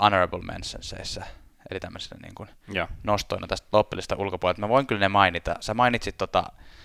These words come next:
Speaker 1: esimerkiksi viittasit Dallasin toiseen puolustajaan, Esa Lindeliin varmaan tässä tapauksessa.
Speaker 2: Joo.
Speaker 1: Ehkä. Mä en tiedä,
Speaker 2: Joo.
Speaker 1: tuleeko se sulla vielä ylempänä, koska sä dikkaat, en mä tiedä. Mutta joka tapauksessa mulla on Esa Lindell tuolla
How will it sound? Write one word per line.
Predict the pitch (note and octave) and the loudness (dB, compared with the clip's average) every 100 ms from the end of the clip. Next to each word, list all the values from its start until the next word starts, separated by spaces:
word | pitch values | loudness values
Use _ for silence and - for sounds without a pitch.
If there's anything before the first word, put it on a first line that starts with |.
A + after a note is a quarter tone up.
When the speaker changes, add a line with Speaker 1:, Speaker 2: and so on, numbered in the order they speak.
| - - - | -20 -20 -8
Speaker 1:
esimerkiksi | F#2+ F#2+ F2 - - - - - - | -6 -4 -8 -8 -12 -12 -20 -20 -10
viittasit | G2+ F#2+ - - F#2 | -6 -6 -6 -2 4
Dallasin | F#2+ F2+ F2+ E2 | 4 4 -2 -4
toiseen | E2 E2+ A2 | -6 -4 -4
puolustajaan, | G#2+ A2 A2 - A2+ A2+ A#2 | 0 0 0 0 2 2 0
Esa | G#2+ G#2 F#2 | -4 -2 -2
Lindeliin | G2 G#2 A2 A2 | -2 -2 0 2
varmaan | A2+ A#2 G#2+ | 0 2 0
tässä | A2 - | 0 0
tapauksessa. | G#2+ F#2+ F#2+ - - F#2+ - - - - - - - F#2+ | 0 0 0 -2 -4 -4 -8 -20 -20 -20 -20 -20 -16 -12
Speaker 2:
Joo. | E2 D#2 D#2 | -10 -12 -4
Speaker 1:
Ehkä. | - G2 - C3 C3+ - - - - - - | 0 0 4 4 4 -4 -16 -18 -20 -18 -4
Mä | G2+ | 0
en | |
tiedä, | G#2+ G2 | 4 4
Speaker 2:
Joo. | A2 | 4
Speaker 1:
tuleeko | F#2 F2+ | 2 2
se | |
sulla | F#2+ F#2 | -2 0
vielä | E2+ F2 | 0 2
ylempänä, | B2+ B2+ G#2 F#2+ | 2 4 6 6
koska | F2+ - | 2 -8
sä | F#2 | -8
dikkaat, | F2+ F2+ - F2 - | -6 -6 -4 -6 -6
en | |
mä | F#2+ | -2
tiedä. | F#2 C3 C#3+ - - - | 4 6 4 -2 -18 -4
Mutta | A#2+ C3 A#2 - - | 0 8 8 8 2
joka | - A#2 | 0 4
tapauksessa | A2+ A2 G2+ - | 4 4 2 2
mulla | G#2+ A2 | 2 8
on | G2+ | 8
Esa | G2 | 8
Lindell | F#2 F2 E2 | 4 2 0
tuolla | D#2+ D#2 | -2 -4